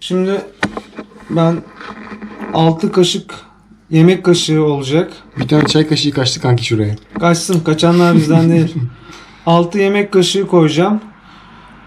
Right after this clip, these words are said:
Speaker 1: İk-, çünkü iki su bardağı pirinç yaptığım için beş mi oldu? Saydın mı lan?
Speaker 2: Saymadım.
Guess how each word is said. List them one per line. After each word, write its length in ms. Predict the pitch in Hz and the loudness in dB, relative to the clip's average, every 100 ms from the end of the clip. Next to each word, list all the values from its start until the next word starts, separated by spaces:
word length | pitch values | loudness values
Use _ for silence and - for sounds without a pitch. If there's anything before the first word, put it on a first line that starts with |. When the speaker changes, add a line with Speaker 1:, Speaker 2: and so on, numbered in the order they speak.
| - - - - - - - - - - - - - | -20 -20 -20 -20 -20 -20 -20 -20 -20 -20 -20 -12 -8
Speaker 1:
İk-, 140 | 160 - | -8 -8
çünkü 460 | - 170 165 185 - - - - - - - - - - - - - - - - - - - - | 0 0 4 2 2 -4 -20 -20 -20 -20 -20 -20 -20 -20 -20 -20 -20 -20 -20 -20 -20 -20 -16 -8
iki 440 | 160 - 196 196 - | -4 2 2 2 -4
su 200 | - 180 | -2 2
bardağı 600 | 180 175 175 175 190 190 - _ _ _ _ - | 4 4 4 2 0 -4 -10 _ _ _ _ -8
pirinç 340 | - 160 160 - | 0 2 2 0
yaptığım 440 | 165 160 180 185 | -2 0 0 0
için 380 | 175 208 220 220 - - - - - - - - - - - | -2 -2 -2 -4 -12 -20 -20 -20 -20 -20 -20 -20 -20 -20 -2
beş 180 | 160 175 | 0 0
mi 80 | 202 | 0
oldu? 260 | 156 113 110 - - _ _ _ _ _ - - - - | 0 -2 -6 -12 -20 _ _ _ _ _ -20 -20 -20 -2
Saydın 340 | 151 165 214 | 2 4 6
mı 100 | 220 | 4
lan? 180 | 233 240 | 4 -2
Speaker 2:
Saymadım. 1120 | - - 202 180 180 185 165 180 180 - 156 | -8 -4 2 4 4 4 4 4 2 0 -2